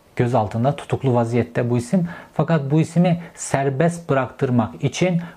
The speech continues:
bu isime bir sürü kirli iş yaptırmış devletin içerisindeki bürokratlar, onun mekanında ağırlanmış bürokratlar filan şu an inanılmaz baskı kuruyorlar ve bu adamların hiç haberi yok. Erdem Kılavuz'un hiç haber, Erdem Karadeniz'in bu olayla hiç haberi yok.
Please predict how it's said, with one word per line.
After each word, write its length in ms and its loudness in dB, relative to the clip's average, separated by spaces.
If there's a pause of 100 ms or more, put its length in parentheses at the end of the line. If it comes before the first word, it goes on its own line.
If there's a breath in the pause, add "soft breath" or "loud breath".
(120)
bu 100 4
isime 360 2
bir 340 4
sürü 320 -2
kirli 320 2
iş 180 -2
yaptırmış 500 0
devletin 360 2
içerisindeki 720 -2
bürokratlar, 800 2 (340 loud breath)
onun 220 2
mekanında 760 2
ağırlanmış 760 0
bürokratlar 640 0
filan 260 2 (180 loud breath)
şu 160 2
an 80 0
inanılmaz 580 4
baskı 280 0
kuruyorlar 440 4 (300 loud breath)
ve 100 2
bu 100 6
adamların 440 2
hiç 240 0
haberi 300 2
yok. 340 0 (500 loud breath)
Erdem 440 2
Kılavuz'un 560 4
hiç 220 -2
haber, 180 2
Erdem 340 2
Karadeniz'in 580 4
bu 40 8
olayla 400 4
hiç 220 -2
haberi 300 2
yok. 280 2